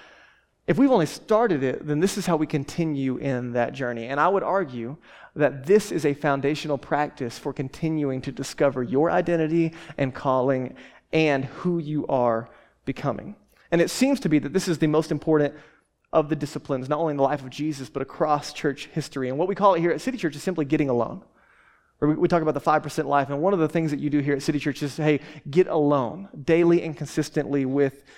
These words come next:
God. All of the spiritual disciplines matter, but this one, I believe, is at the top. Listen to Henry Nouwen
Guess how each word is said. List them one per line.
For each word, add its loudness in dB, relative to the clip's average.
God. 2
All 6
of 4
the -2
spiritual -2
disciplines -2
matter, 2
but -6
this 2
one, 0
I 2
believe, 0
is -4
at -8
the -8
top. 0
Listen 0
to 2
Henry 2
Nouwen 2